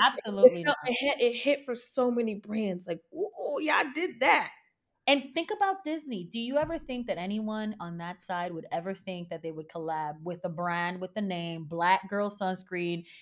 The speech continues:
Speaker 1: in their spreadsheets as they were looking into the future?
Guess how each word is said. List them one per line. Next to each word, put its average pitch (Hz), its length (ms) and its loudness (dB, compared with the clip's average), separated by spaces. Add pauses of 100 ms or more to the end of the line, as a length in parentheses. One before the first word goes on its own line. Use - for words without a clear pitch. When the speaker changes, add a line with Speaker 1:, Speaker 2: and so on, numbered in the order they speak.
(220)
Speaker 1:
in 208 160 2
their 226 140 8
spreadsheets 226 720 2
as 190 140 0
they 196 100 0
were 208 120 0
looking 214 280 0
into 202 200 0
the 175 100 0
future? 170 460 -4